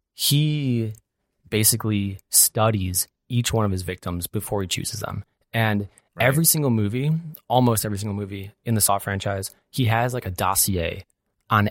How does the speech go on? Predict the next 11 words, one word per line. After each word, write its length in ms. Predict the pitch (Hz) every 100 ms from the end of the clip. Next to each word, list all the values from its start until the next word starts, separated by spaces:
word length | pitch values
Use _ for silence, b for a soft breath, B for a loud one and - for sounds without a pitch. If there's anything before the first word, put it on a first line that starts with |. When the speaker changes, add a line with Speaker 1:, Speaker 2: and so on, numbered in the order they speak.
| -
Speaker 1:
every 400 | 107 110 117 117
single 440 | - 101 98 92
victim. 500 | 90 85 - - 85 _ _ _ _ -
And 340 | 113 101 98 90
basically 680 | 101 98 - 107 98 95 90 b b b b
that 280 | 110 101 107
is 160 | 107 101
his, 500 | 104 98 95 90 - - _
you 80 | 107
know, 140 | 101
Sandy's, 600 | 90 - 92 95 95 92